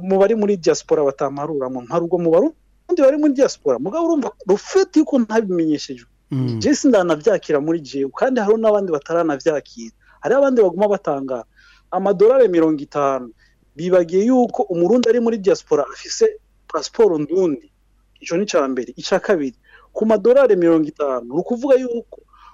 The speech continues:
Speaker 1: ku mwaka, ku mwaka,
Speaker 2: Mm.
Speaker 1: dutanga amadolari mirongo itanu ku ikarata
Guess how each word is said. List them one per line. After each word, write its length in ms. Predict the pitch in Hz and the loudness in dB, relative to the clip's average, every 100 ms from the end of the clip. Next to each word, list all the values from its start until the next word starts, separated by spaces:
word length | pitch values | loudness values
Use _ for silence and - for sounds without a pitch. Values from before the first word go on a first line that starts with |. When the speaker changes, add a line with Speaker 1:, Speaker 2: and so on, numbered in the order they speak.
| _ | _
Speaker 1:
ku 120 | - 233 | -4 2
mwaka, 480 | 247 311 294 - 196 | 4 4 2 2 -2
ku 180 | - | 0
mwaka, 560 | 208 226 214 143 - - - _ _ | 2 2 2 0 -6 -16 -20 _ _
Speaker 2:
Mm. 320 | 143 127 120 120 | -4 -4 -2 -4
Speaker 1:
dutanga 520 | 285 - 226 196 180 | -4 0 0 2 0
amadolari 540 | 175 170 185 214 190 | 0 2 2 2 0
mirongo 320 | 151 147 139 | 0 -2 -4
itanu 360 | - - 135 127 | -10 -14 -16 -16
ku 100 | - | -20
ikarata 420 | 165 214 202 202 | -4 0 2 0